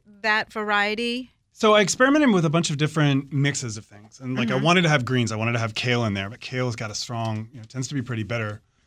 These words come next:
Speaker 2: So apples and carrots are a lot sweeter. Um, parsnips tend to be relatively neutral in flavor once you, once you dry them
Speaker 1: Yes.
Speaker 2: out. And celery is, you know,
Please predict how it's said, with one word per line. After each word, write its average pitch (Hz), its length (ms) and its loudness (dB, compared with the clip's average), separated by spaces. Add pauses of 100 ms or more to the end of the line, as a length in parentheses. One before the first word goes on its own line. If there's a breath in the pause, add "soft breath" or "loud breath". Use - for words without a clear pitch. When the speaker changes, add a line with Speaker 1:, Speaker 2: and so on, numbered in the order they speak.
(260)
Speaker 2:
So 147 480 2
apples 165 680 0
and 113 680 -2
carrots - 380 -2
are - 20 -4
a 127 60 -4
lot 113 160 -8
sweeter. 110 460 -2 (180)
Um, 113 320 -4
parsnips 156 500 -4
tend 139 160 -6
to 131 60 -4
be 127 240 0
relatively 170 500 0
neutral 147 260 0
in 151 60 0
flavor 160 260 0
once 151 200 0
you, 156 160 -2
once 151 180 -2
you 147 60 -4
dry 147 140 2
them 143 120 2
Speaker 1:
Yes. 147 120 0
Speaker 2:
out. 151 40 -4
And 135 160 -6
celery 151 380 2
is, 120 160 -6
you 147 100 -4
know, 120 80 -4